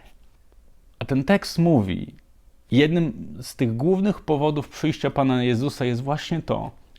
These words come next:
aby nas, którzy żyjemy w tym lęku, w tym strachu przed śmiercią, z tego strachu i z tego lęku uwolnić. Byśmy nie czuli się wyizolowani, zamknięci w tym naszym strachu,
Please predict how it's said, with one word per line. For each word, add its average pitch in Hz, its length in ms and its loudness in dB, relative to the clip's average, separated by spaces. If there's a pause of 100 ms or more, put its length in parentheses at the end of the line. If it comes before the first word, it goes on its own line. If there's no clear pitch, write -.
aby 120 640 0 (320)
nas, 139 440 0
którzy 110 380 0
żyjemy 139 500 2
w - 120 -12
tym 127 340 2 (120)
lęku, 139 500 2
w - 100 -16
tym 123 200 0
strachu 147 640 2
przed - 280 -6
śmiercią, 127 640 -2 (460)
z - 240 -16
tego 120 260 2
strachu 156 760 0
i 123 80 -6
z - 100 -8
tego 107 280 4
lęku 127 640 4 (180)
uwolnić. 101 800 0 (400)
Byśmy 120 300 4
nie 127 180 8
czuli 160 500 0
się 117 260 2
wyizolowani, 117 1080 2
zamknięci 139 1000 2
w - 80 -8
tym 127 200 4
naszym 131 380 0
strachu, 117 840 0